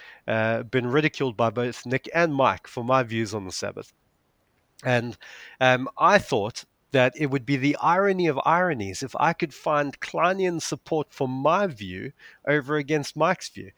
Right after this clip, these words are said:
And I'm not sure I can do that, but Chris and I are here to have a conversation about it. Um, my, I've, uh, you know, long had certain, um, issues with the kind of standard Reform view,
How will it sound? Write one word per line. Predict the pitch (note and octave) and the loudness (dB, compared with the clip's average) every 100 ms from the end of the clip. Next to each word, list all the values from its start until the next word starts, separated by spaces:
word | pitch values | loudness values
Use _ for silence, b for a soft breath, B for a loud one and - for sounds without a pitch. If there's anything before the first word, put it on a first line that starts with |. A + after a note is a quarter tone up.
| B B B - | B B B 0
And | C3+ | 2
I'm | D#3+ F#3 | 4 4
not | A3 | 2
sure | - G3+ | 4 4
I | E3 | 4
can | - G#3 F#3 | 4 4 4
do | C#3 G2+ | 2 -2
that, | G2 A2 - - B2 | -2 -6 -6 -18 -8
but | - B2+ - | 0 0 0
Chris | E3 C#3 | -4 -4
and | C#3+ | 0
I | B2+ A#2+ | 0 2
are | A#2 G2+ _ | 0 -4 _
here | - B2 | -2 -2
to | - | 0
have | A2+ | -4
a | G#2 | -4
conversation | - A2 - G#2+ G#2+ G#2+ | -12 -12 -10 -8 -8 -8
about | F#2+ G#2+ G#2+ | -8 -6 -6
it. | G#2 _ B B B B B - | -8 _ B B B B B 0
Um, | A#2+ A#2+ B2 A#2+ - _ _ _ _ - _ b b b | 4 4 0 -8 -14 _ _ _ _ -20 _ b b b
my, | C3+ D3+ F3 F3 D#3+ - | 6 8 10 8 4 6
I've, | D#3+ F3+ - - | 8 8 0 -6
uh, | D#3+ - - - - C#3 | -6 -6 -12 -12 -10 -10
you | D#3 C3+ | -4 -2
know, | B2+ | -2
long | C3 D#3+ E3+ D#3+ | 2 4 4 2
had | C3+ C3+ B2+ A2 - - - | 2 2 0 -2 -16 -20 -12
certain, | - - B2 - A2+ A2 G2 _ _ _ _ _ | -4 -2 -2 -4 -6 -8 -12 _ _ _ _ _
um, | A#2 A2 G#2+ | -6 -6 -6
issues | - D3 - A2+ G2 - | -2 -2 0 -4 -6 -8
with | A#2 - | -10 -10
the | A#2 | -6
kind | B2 A#2 | -6 -4
of | |
standard | - - C#3+ C#3+ C#3 B2+ | -4 0 0 2 -2 -4
Reform | A#2+ A#2 - B2 A#2 | -8 -10 -4 -4 -4
view, | G2+ G#2 G#2+ A2 G#2+ | -6 -8 -6 -6 -8